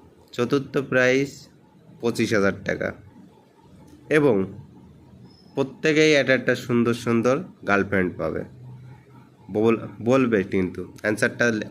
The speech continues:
কমেন্ট বক্সে লিখবে, লিখে কিন্তু অবশ্যই জানাবে যে,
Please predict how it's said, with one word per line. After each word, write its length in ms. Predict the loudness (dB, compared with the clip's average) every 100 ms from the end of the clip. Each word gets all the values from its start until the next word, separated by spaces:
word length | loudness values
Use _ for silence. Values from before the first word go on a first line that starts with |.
| -2
কমেন্ট 380 | 2 2 2 2
বক্সে 340 | 0 -2 -2
লিখবে, 380 | 0 0 0 -6 -6 -20 -20 -20 -20 -14
লিখে 240 | -4 0 2
কিন্তু 240 | 2 2
অবশ্যই 380 | 2 2 0 -2
জানাবে 420 | 2 4 4 2 -2 -14 _ _ _ _ _ -20 -20 -8
যে, 420 | 0 2 2 0